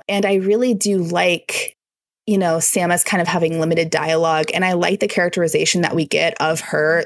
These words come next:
through that and through her body language and through, like, just the subtle looks we see of her, of, you know, through her visor and stuff. I think that, I don't know, I,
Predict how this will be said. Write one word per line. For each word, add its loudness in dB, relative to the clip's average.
through 0
that -2
and -2
through 0
her 0
body 0
language 0
and 0
through, -2
like, 2
just 0
the 0
subtle 2
looks -2
we 2
see 2
of 0
her, 0
of, -2
you 2
know, 2
through -2
her 0
visor 0
and 0
stuff. -2
I 2
think 0
that, 0
I 0
don't 0
know, 2
I, 0